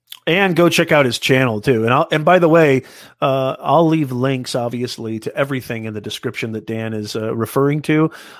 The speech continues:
Um, but yeah, for podcast listeners, you just heard it right there. And obviously, I'll leave that in the show notes as well. Any final thoughts, Dan? Any final, uh, kind of takeaways before we get out of here that you wanna share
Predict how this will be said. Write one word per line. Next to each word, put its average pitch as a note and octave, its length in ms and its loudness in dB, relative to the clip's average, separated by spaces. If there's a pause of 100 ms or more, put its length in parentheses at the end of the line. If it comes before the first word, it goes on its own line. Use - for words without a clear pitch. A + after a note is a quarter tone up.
(140)
Um, A2+ 460 -2
but A2+ 260 -4
yeah, B2+ 200 0
for A2+ 100 -8
podcast B2 480 0
listeners, A#2 480 -6
you A2 80 -8
just A2 200 -8
heard A#2 140 -4
it A#2 60 -6
right A2+ 240 -4
there. D#3 360 2
And B2 260 -6
obviously, A#2+ 340 -4
I'll A2+ 100 -2
leave A2 200 -4
that A2 160 -2
in G#2+ 100 -6
the G#2 80 -6
show G#2+ 260 -2
notes G2+ 360 -6 (400)
as G2+ 420 -4
well. G2 480 -6 (220)
Any G#3 200 4
final G3 400 4
thoughts, F3+ 400 2
Dan? B2+ 280 -2
Any D3+ 260 -2
final, D3 640 2
uh, C3 220 2
kind C#3 200 -4
of B2+ 80 -2
takeaways C#3+ 540 0
before C3 240 -2
we B2+ 120 -4
get B2 160 -4
out B2+ 200 -2
of C#3+ 60 -8
here C#3+ 180 -4
that C3 100 -6
you B2+ 140 -8
wanna B2 160 -8
share B2+ 440 0